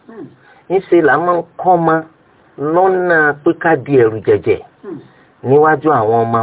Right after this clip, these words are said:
Speaker 2: wa. So, ni ló fà á ló fi jẹ́ pé kì í fẹ́ rọrùn fáwọn ọmọ láti rákèsí àwọn òbí wọn pè.
Speaker 1: Hmm.
Speaker 2: Tóbi bá ń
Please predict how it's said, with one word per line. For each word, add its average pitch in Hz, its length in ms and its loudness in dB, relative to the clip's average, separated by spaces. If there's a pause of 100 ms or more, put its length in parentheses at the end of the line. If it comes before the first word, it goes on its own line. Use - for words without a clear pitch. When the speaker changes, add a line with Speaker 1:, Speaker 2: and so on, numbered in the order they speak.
Speaker 2:
wa. 110 140 2 (720)
So, 120 200 0 (280)
ni 165 200 0
ló 226 220 4 (120)
fà 139 100 0
á 139 60 2
ló 165 120 0
fi 165 140 -8
jẹ́ 180 260 0
pé 185 100 0
kì - 180 -10 (140)
í - 40 -6
fẹ́ 415 360 2
rọrùn 339 340 2 (720)
fáwọn 156 400 0
ọmọ 143 220 -2 (540)
láti 185 320 0
rákèsí 175 540 -2
àwọn 123 260 0
òbí 98 200 -6
wọn 113 160 2 (100)
pè. - 60 -2 (280)
Speaker 1:
Hmm. 208 260 -14 (200)
Speaker 2:
Tóbi 160 240 0
bá 123 180 -2
ń 127 60 -6